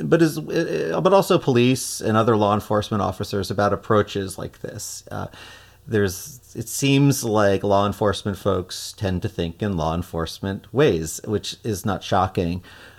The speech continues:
But, uh, to get out of that, to say, you know, "We can be more creative about this." So I, I, I'm curious, um, what kind of response do you get from law enforcement? And, and I'll put it in another way, too, which is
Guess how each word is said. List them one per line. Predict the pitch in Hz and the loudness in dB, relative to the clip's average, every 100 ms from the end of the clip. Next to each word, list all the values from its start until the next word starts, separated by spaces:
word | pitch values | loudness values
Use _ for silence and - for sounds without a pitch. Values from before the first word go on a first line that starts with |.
| - | -8
But, | 107 110 101 - | 2 4 4 2
uh, | 101 98 92 92 | 0 2 2 -2
to | - 117 | -2 0
get | 104 127 | 4 6
out | 120 123 | 8 8
of | 123 | 8
that, | 101 90 | 4 2
to | - | -4
say, | - 110 | 0 2
you | 110 | 4
know, | 113 | 2
"We | 104 | 2
can | 104 | 0
be | 107 | 0
more | 107 107 | 2 2
creative | - - 107 110 127 87 | 0 -4 2 4 4 2
about | 90 87 80 - | -2 -4 -8 -12
this." | - - - - - _ - | -16 -14 -16 -16 -20 _ -2
So | 202 | 0
I, | - - | 0 0
I, | 190 - | 2 2
I'm | 180 | 0
curious, | - - 190 117 110 117 - | -2 2 4 4 2 -4 -2
um, | 127 120 110 107 - - - - - - - | 2 2 0 -2 -6 -14 -14 -14 -16 -20 -10
what | - 143 180 | 0 2 2
kind | - | 0
of | 180 | 2
response | 156 - 135 127 - - | 2 0 0 0 -2 -4
do | |
you | 110 107 | 0 2
get | 104 107 101 - _ _ _ | 2 2 0 -6 _ _ _
from | - - 120 117 120 135 | -20 -4 2 4 4 2
law | 117 98 90 | -2 0 0
enforcement? | 107 - 85 85 - 90 98 | -4 -4 -6 -4 -6 -6 -4
And, | 135 147 | -4 -2
and | 151 156 | -2 0
I'll | 127 | -2
put | - 190 | -2 0
it | |
in | 165 | 0
another | 107 113 185 123 | 2 2 2 4
way, | 92 | 2
too, | - 196 | 2 0
which | 123 | 0
is | 104 - | -2 -6